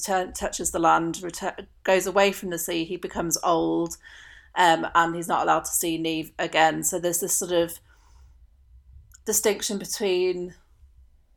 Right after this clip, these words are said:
the fruitfulness, uh, and mythic quality of the sea versus the reality and harshness, perhaps, of the land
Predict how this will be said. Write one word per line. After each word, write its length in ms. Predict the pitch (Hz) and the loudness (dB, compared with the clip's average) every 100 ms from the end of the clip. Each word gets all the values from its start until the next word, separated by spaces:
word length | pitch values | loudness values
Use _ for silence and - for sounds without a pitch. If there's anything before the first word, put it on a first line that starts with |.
| - _ _ _ - _ - - - _ _ _ - | -20 _ _ _ -20 _ -20 -20 -20 _ _ _ -10
the 80 | |
fruitfulness, 1000 | 190 - 220 220 - 240 240 254 330 - - | -8 0 0 0 -4 -4 0 0 0 -4 -4
uh, 200 | 185 185 - | -2 -2 0
and 200 | 190 190 | -2 0
mythic 400 | 202 202 - - | -2 0 -4 0
quality 600 | 220 208 208 - 214 202 | 4 4 4 0 0 0
of 240 | - 185 - | 0 -2 -2
the 100 | 180 | -2
sea 440 | - 196 208 208 | 0 -2 -2 -6
versus 640 | 202 185 185 - 196 170 | 0 2 2 0 -4 -4
the 140 | 175 160 | -6 -4
reality 840 | 170 156 170 185 - 196 185 180 - | 6 6 6 4 0 2 0 0 0
and 480 | 165 170 165 165 - _ _ _ _ | -2 -2 -4 -6 -8 _ _ _ _
harshness, 680 | - 185 175 240 - 285 277 | 0 8 8 8 0 -2 -2
perhaps, 440 | 294 254 - - | -6 -2 -4 -4
of 80 | 247 | -6
the 80 | 269 | -2
land 420 | 269 262 277 285 | 0 2 2 -2